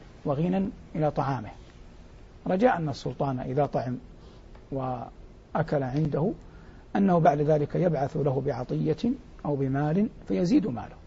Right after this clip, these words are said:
كمن يأتي الآن مثلًا عامل عندك فيذهب إلى بلاده في إجازة ثم يعود لك بهدية، فهو يعلم أنه أتاك بها حتى تردها له بأكثر منها. هذه طريقة من طرائق جمع المال، وهي من حيث الأصل جائزة،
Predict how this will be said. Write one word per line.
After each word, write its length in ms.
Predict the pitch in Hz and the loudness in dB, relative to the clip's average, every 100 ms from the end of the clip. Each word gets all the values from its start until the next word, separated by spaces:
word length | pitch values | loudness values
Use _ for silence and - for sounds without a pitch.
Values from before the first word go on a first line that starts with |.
| - - - - - - - - | -20 -20 -20 -20 -20 -20 -6 4
كمن 300 | 311 349 180 | 6 6 4
يأتي 320 | 135 - - | 2 -2 -6
الآن 220 | 127 123 | -6 -6
مثلًا 300 | 131 113 131 135 - - | -6 -6 -6 -8 -12 -4
عامل 420 | 143 165 127 117 | 4 6 4 -2
عندك 320 | 113 120 120 - - - - - - - - - - - - - - | -4 -4 -6 -8 -14 -20 -20 -20 -20 -20 -20 -20 -20 -20 -20 -20 0
فيذهب 340 | 147 151 135 | 2 4 2
إلى 180 | 135 131 | 0 -2
بلاده 420 | 127 127 120 123 165 330 - - - - | 0 0 0 -2 -4 -6 -12 -20 -18 -10
في 160 | 127 | -6
إجازة 300 | 123 127 135 | -2 -2 -2
ثم 200 | 170 196 | 0 2
يعود 260 | 175 202 214 | 2 0 0
لك 220 | 190 160 | -2 -2
بهدية، 480 | 151 123 117 110 - - - - - - - - - - | -2 -2 -4 -10 -16 -20 -20 -20 -20 -20 -20 -20 -14 0
فهو 160 | 233 | 4
يعلم 380 | 349 320 160 156 | 6 6 6 4
أنه 320 | 165 156 170 | 2 0 0
أتاك 320 | 165 285 - 147 | 4 2 2 0
بها 220 | 143 165 | 0 0
حتى 260 | 202 - | 0 -2
تردها 500 | 175 185 160 151 127 | -2 -2 -2 -2 0
له 180 | 147 185 | 0 0
بأكثر 400 | 196 - - - | -2 -6 -8 -8
منها. 220 | - - - - - - - - | -10 -16 -18 -18 -20 -20 -18 0
هذه 160 | 196 185 | 2 4
طريقة 360 | 160 170 180 | 4 2 2
من 120 | 196 156 | -2 -2
طرائق 320 | 143 151 160 | -2 0 0
جمع 240 | 147 123 110 | -2 -4 -4
المال، 260 | 127 156 - | -6 -6 2
وهي 220 | 247 262 | 4 4
من 140 | 277 | 0
حيث 220 | - 285 247 | 0 -2 -2
الأصل 340 | - - 202 | -2 0 0
جائزة، 360 | 156 - - | 0 -4 -10